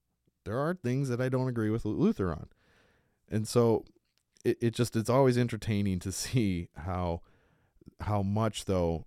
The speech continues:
these people use Luther but have no desire to actually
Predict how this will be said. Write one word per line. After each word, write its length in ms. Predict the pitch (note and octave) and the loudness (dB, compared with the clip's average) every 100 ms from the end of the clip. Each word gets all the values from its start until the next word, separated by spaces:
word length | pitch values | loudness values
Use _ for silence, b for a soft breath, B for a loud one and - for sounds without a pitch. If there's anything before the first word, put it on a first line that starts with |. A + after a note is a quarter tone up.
| - | -14
these 540 | - F#2+ F2 E2+ F2 | -6 -4 -2 -4 -6
people 560 | - - G2+ F#2 F2 - - | -8 -6 -4 -2 -2 -6 -12
use 420 | G2 G#2+ C3 A#2+ | -2 2 2 6
Luther 380 | A#2 A2 F#2 E2 | 6 6 0 0
but 200 | G2 - D#2+ F2 | -2 -4 -8 -6
have 220 | G2 F2+ | -4 -2
no 560 | F#2+ F#2+ G#2+ G#2+ A2 G#2+ | -2 0 2 2 2 2
desire 580 | G#2 F#2 F#2+ F2+ F2 E2 | -2 -2 -2 0 -2 -2
to 140 | E2+ | -4
actually 420 | E2 - E2 D#2 | -4 -4 -6 -6